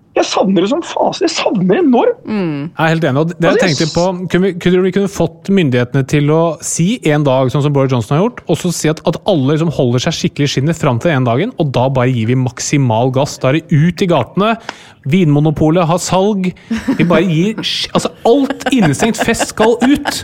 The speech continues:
Speaker 1: Harald, det er sånn at de skulle sagt, vi ber alle planlegge for nå, at den dagen,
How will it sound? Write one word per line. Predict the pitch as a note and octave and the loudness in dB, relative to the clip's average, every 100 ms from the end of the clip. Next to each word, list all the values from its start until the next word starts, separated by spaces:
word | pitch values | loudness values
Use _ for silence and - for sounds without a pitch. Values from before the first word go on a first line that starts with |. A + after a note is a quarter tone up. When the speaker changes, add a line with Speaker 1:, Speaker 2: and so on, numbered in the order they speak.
| - - | -10 -2
Speaker 1:
Harald, | A3+ C4+ D4+ - - - - _ - | 0 2 0 -6 -20 -20 -20 _ -6
det | - | -2
er | A#3+ A3+ B3+ | 2 2 2
sånn | A#3+ B3 C#4+ - - | 0 -2 -4 -12 -4
at | G3+ B3 | -2 -2
de | |
skulle | F#3+ B3+ | -2 -4
sagt, | G#3+ D#3+ - - _ _ | 0 -2 -4 -20 _ _
vi | A3 C4 | -2 -2
ber | E3+ A3 A#3 - | 0 0 2 0
alle | G3 G3+ | -2 -2
planlegge | B3+ A3 F#3+ G3+ G3+ | -2 0 -2 -4 -2
for | |
nå, | A#3 A#3+ C4+ _ - - | -2 -2 -6 _ -14 -2
at | - D#3 D3 - | -2 -2 -10 -2
den | A#3 F4 F#4 | 0 -2 -4
dagen, | B3 C4+ D4 A#3+ F#4 | 0 0 0 -2 -6